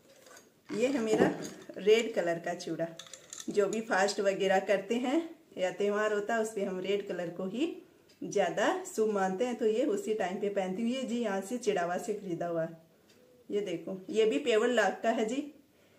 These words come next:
कितना खूबसूरत है। <laughs> मुझे तो बहुत पसंद है, आप लोगों का पता नहीं जी, comments करके बताना, क्योंकि जब भी कोई function यानी कि त्यौहार होता है या fast होता है ना,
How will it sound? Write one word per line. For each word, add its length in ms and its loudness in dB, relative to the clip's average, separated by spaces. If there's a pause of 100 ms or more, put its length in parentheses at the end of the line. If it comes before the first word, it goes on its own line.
(160)
कितना 320 0
खूबसूरत 600 2
है। 180 2 (800)
<laughs> 60 8 (600)
मुझे 260 0
तो 160 2
बहुत 240 -2
पसंद 380 2
है, 340 2
आप 200 -2
लोगों 280 0
का 160 2 (260)
पता 200 0
नहीं 200 0
जी, 120 -6
comments 400 -4
करके 340 0 (220)
बताना, 480 0 (100)
क्योंकि 420 -2 (440)
जब 280 2
भी 140 6
कोई 340 6
function 840 2
यानी 280 4
कि 100 0
त्यौहार 520 2
होता 240 4
है 80 10
या 80 4
fast 340 2
होता 220 2
है 100 0
ना, 180 2